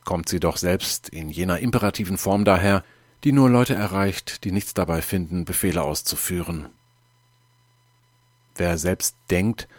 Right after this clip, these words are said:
lässt sich dazu gerne implizit und inhaltlich anregen oder provozieren,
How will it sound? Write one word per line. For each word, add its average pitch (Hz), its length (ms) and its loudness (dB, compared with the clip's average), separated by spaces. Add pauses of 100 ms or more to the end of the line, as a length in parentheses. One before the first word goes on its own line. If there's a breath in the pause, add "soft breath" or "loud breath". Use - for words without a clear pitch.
(280 loud breath)
lässt 95 240 0
sich 104 140 -2
dazu 98 260 0
gerne 110 260 2
implizit 110 640 -2
und 110 280 -4 (100)
inhaltlich 82 880 -4
anregen 85 600 -4
oder 73 180 -8
provozieren, 82 880 -4